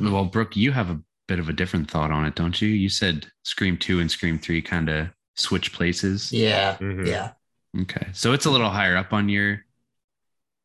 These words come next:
Speaker 2: I mean,
Speaker 1: uh,
Speaker 2: I guess,
Speaker 1: rank-,
Speaker 2: yeah.
Speaker 1: rankings.
Speaker 2: Yeah.
Speaker 1: It's hard to rank Scream movies. Like,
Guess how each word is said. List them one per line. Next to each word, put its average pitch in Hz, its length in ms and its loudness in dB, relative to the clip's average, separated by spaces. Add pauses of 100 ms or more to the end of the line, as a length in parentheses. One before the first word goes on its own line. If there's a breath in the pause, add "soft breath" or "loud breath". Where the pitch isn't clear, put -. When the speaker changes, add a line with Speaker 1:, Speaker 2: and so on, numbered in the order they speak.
(580)
Speaker 2:
I 123 180 4
mean, 98 140 4
Speaker 1:
uh, 92 80 -2
Speaker 2:
I 135 80 6
guess, 131 400 4
Speaker 1:
rank-, 95 240 2
Speaker 2:
yeah. 110 80 2
Speaker 1:
rankings. 107 200 -2 (360)
Speaker 2:
Yeah. - 220 -6 (720 loud breath)
Speaker 1:
It's - 140 2
hard 104 300 4
to 101 100 2
rank 90 300 2
Scream 87 320 0
movies. 85 400 0
Like, 95 200 0